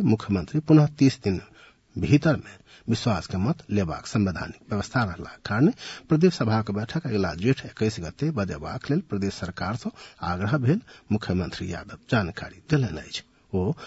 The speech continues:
मुख्यमंत्री तथा मंत्रिपरिषदक कार्यालय में आइ पत्रकार संग संग बातचीत करैत विश्वासक मत स्वयं प्राप्त करबा में निश्चित रहल दावी कयलनि। जनकपुर धाम उप महानगरपालिका क्षेत्र के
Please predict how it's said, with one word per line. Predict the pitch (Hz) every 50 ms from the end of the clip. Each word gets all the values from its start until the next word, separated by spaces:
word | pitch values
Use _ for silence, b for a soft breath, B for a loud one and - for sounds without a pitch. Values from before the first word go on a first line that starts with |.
| B -
मुख्यमंत्री | - 123 - - - 113 117 127 135 - - 202
तथा | - - 123 - 107
मंत्रिपरिषदक | 95 101 113 - 160 160 - 120 107 - 113 131 156 -
कार्यालय | - - - 73 71 76 78 90 104 143
में | 139 143 185 208 - -
आइ | 120 101 87 82
पत्रकार | - - 107 98 113 - - - 90 117
संग | - - 139 135
संग | - 156 156 156 135
बातचीत | 110 - - - - - 123 117
करैत | - 143 165 - B B B B B -
विश्वासक | - 117 - - 131 127 123 - 131 - -
मत | 107 87 - - -
स्वयं | - - - 131 143 156 185 B B B B B B B B B B B B _ _ _ _ -
प्राप्त | - 98 113 117 -
करबा | - - 139 139 147 151 165
में | 180 196 233 214
निश्चित | 139 110 101 101 - - - - 160 160 - - -
रहल | 87 73 69 - - 90 - _
दावी | - - 113 - - - - -
कयलनि। | - - - - - - - - - _ _ _ _ _ _ _ _ _ _ _ _ _ _ _ _ - - - _ _ _ - - - - - - - - - _ - - - _ _ _ _ _ _ _ _ _ _ _ _ _ _ _ B B B B B B B B B
जनकपुर | 131 139 147 165 170 - - 170
धाम | 143 151 180 202
उप | 196 - 156 143 -
महानगरपालिका | 143 135 117 123 123 123 123 123 120 - - 127 143 151 - 175 170
क्षेत्र | 151 - - - - - 101 113 - 170
के | 151 - -